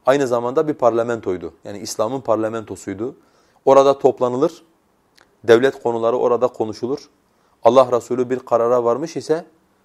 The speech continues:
kararını insanlara mescitte açıklardı. Fatıma binti Kays diyor ki, "Ben bu nidayı duyunca ben de insanlarla birlikte namaza koştum.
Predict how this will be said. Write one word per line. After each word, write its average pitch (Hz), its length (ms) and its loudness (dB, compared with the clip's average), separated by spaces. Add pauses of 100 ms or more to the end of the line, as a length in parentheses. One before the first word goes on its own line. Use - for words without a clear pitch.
(160)
kararını 120 460 2
insanlara 131 540 -6
mescitte 135 420 -6
açıklardı. 104 600 -4 (480)
Fatıma 156 400 2
binti 165 220 -4
Kays 160 320 -4
diyor 208 120 -2
ki, 139 180 -4
"Ben 143 220 0 (1200)
bu 135 120 2
nidayı 135 400 4
duyunca 196 360 -2 (880)
ben 156 340 6
de 151 100 2
insanlarla 135 800 0
birlikte 123 600 2 (1300)
namaza 123 380 6
koştum. 104 440 -2